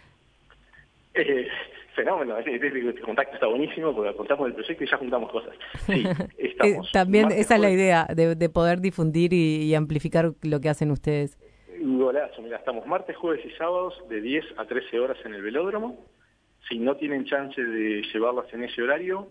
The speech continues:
Speaker 1: que nos manden mensaje por las redes sociales, WhatsApp, eh, bueno, el WhatsApp está en nuestro, está en todas las redes, este, Facebook, Instagram, Twitter, lo que quieran,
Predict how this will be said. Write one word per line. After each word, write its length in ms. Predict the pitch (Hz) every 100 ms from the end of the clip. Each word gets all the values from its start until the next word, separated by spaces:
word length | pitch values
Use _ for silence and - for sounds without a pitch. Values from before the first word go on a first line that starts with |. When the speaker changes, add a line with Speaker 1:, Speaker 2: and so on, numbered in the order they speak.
| -
Speaker 1:
que 80 |
nos 140 | 113 113
manden 320 | 127 127 123
mensaje 440 | 113 110 139 -
por 220 | 92 - 95
las 100 | 92
redes 200 | 107 107
sociales, 480 | 98 143 170 165 - - _ _ _
WhatsApp, 760 | 95 _ - 127 135 - _
eh, 240 | 117 110 101
bueno, 160 | 107
el 60 | 101
WhatsApp 240 | 104 143 127
está 160 | -
en 60 | 113
nuestro, 200 | 120 107
está 120 | 117
en 40 |
todas 160 | 117 107
las 80 | 107
redes, 220 | 151 170 - - - -
este, 260 | - 101 92
Facebook, 460 | - 131 120 107
Instagram, 560 | - 131 127 95 92 92
Twitter, 340 | - 120 -
lo 140 | 92 90
que 100 | 95
quieran, 320 | 151 185 226